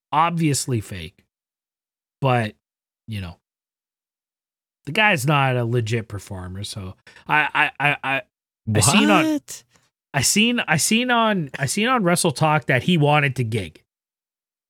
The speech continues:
Speaker 1: He wanted to blade. Tho-, these
Speaker 2: Oh,
Speaker 1: are the,
Speaker 2: really?
Speaker 1: these are the reports coming out of A E W. Brad Alonso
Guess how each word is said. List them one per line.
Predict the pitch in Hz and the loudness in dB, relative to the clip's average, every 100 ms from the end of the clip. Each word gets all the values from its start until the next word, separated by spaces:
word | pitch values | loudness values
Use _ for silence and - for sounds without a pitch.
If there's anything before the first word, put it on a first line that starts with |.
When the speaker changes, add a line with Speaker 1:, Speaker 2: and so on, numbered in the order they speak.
| - | 0
Speaker 1:
He | 170 | 2
wanted | 175 196 202 | 4 2 0
to | 220 | 0
blade. | 165 131 92 76 - _ _ _ _ _ _ _ _ _ - | 0 -2 -4 -10 -18 _ _ _ _ _ _ _ _ _ -8
Tho-, | 127 156 | 0 2
these | 185 143 190 220 | 2 2 4 4
Speaker 2:
Oh, | |
Speaker 1:
are | 196 | 4
the, | |
Speaker 2:
really? | 202 160 160 107 147 | 4 4 2 0 -2
Speaker 1:
these | 131 175 175 | 0 2 2
are | 202 | 0
the | 196 | 0
reports | 190 - 175 165 - | -2 0 0 0 -2
coming | 165 151 143 | 0 0 2
out | 139 139 | 2 2
of | 135 123 107 - | 2 0 -4 -6
A | 139 | -6
E | 135 123 | -4 -4
W. | 120 117 117 117 110 - - _ _ - | -2 -2 -2 -2 -4 -6 -18 _ _ -4
Brad | 127 135 135 | 2 2 2
Alonso | 127 131 127 123 127 117 | 2 2 0 0 -2 -4